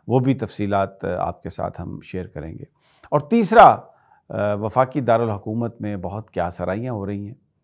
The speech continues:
क्योंकि चीफ जस्टिस of पाकिस्तान जनाब काजी फायज ईसा साहब दो दिन के लिए उन्होंने अपने आप को चेंबर वर्क के लिए, अ, मखसूस कर दिया है। उनका जो बेंच है वो डीलिस्ट हो गया,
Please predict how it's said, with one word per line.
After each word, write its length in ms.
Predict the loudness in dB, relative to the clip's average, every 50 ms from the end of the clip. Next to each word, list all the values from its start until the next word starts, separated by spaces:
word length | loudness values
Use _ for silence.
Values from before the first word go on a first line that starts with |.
| _ _
क्योंकि 200 | -10 -8 -8 -8
चीफ 300 | -10 -8 -6 -4 -4 -2
जस्टिस 360 | -2 -2 -2 -2 -4 -8 -8
of 80 | -8 -8
पाकिस्तान 580 | -6 -6 -8 -8 -10 -12 -14 -14 -14 -14 -16 -20 _ _ _ _ _ _ _ _
जनाब 280 | -6 -4 -4 -6 -6 -4 -2
काजी 260 | -2 -2 0 -2 -6
फायज 360 | -6 -4 -2 -2 -2 -4 -6 -10
ईसा 220 | -12 -8 -6 -6
साहब 380 | -6 -6 -8 -10 -10 -12 -12 _ _ _ _ _ _ _ _ _ _ _ -4
दो 260 | 2 6 8 8 8
दिन 180 | 8 6 2 2
के 140 | 0 -2
लिए 360 | -4 -4 -4 -2 -2 -2 -4 -4
उन्होंने 520 | -6 -8 -10 -8 -8 -8 -8 -8 -8 -10
अपने 360 | -10 -12 -12 -10 -10 -8 -6
आप 240 | -6 -6 -6 -8 -10
को 340 | -12 -10 -10 -8 -8 -10 -12 -14 -4
चेंबर 400 | 0 2 4 6 8 8 6 6
वर्क 600 | 4 -4 -8 2 6 8 8 8 6 2 -8 -12 _
के 120 | -6 -4
लिए, 340 | -4 -4 -4 -4 -4 -4 -4
अ, 100 | -6 -10 _ _ _ _ _ _ _ _ _ _ _ -10 -8 -6 -4 -4 -4 -4 -4 -4 -4 -4 -4 -6 -6 -6 -8 -8 -8 -8 -8 -10 -10 -10 -12 -12 -14
मखसूस 600 | -14 -12 -12 -12 -12 -14 -10 -4 -2 -2 -2 -2
कर 120 | -4 -4 -4
दिया 280 | -4 -4 -4 -2 -2
है। 240 | -2 -4 -6 -10 -16 _ _
उनका 240 | -10 -8 -8 -8 -8
जो 140 | -6 -6 -8
बेंच 460 | -6 -2 2 4 4 4 4 2 2
है 100 | 2 2
वो 120 | 2 0
डीलिस्ट 480 | -2 -2 -2 0 0 0 0 -2 -2 -2
हो 100 | -2 -2
गया, 240 | -2 -2 -4 -4